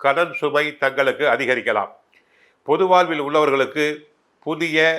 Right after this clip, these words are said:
நிலைமை உண்டாகும். வியாபாரம் மற்றும் தொழில் செய்பவர்களுக்கு ஏற்றம் இறக்கம் உண்டாகும். ஒரு பக்கம் செலவு, மறுபக்கம் செலவு உண்டாகலாம். உத்தியோகத்தில் உள்ளவர்களுக்கு மாத தொடக்கத்திலேயே சந்தோஷமான,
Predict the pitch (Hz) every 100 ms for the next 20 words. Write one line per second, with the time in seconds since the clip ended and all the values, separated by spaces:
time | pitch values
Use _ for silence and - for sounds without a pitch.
0 | 160 _ _ _ _ - 135 160 160 147
1 | 127 139 143 143 156 - _ 120 120 156
2 | 156 156 151 123 127 131 - 147 170 160
3 | 147 143 131 123 127 127 151 127 127 165
4 | 165 156 156 151 113 131 139 143 139 117
5 | 113 113 107 104 _ _ _ _ _ _
6 | _ - 117 127 127 147 127 127 131 131
7 | 143 104 120 127 123 131 - 131 139 117
8 | 113 117 117 101 - _ _ - 120 131
9 | 151 151 139 131 139 123 127 127 143 143
10 | - _ _ _ _ 104 135 147 147 147
11 | 135 139 127 123 120 120 131 135 - _
12 | _ _ _ _ 135 131 143 131 127 131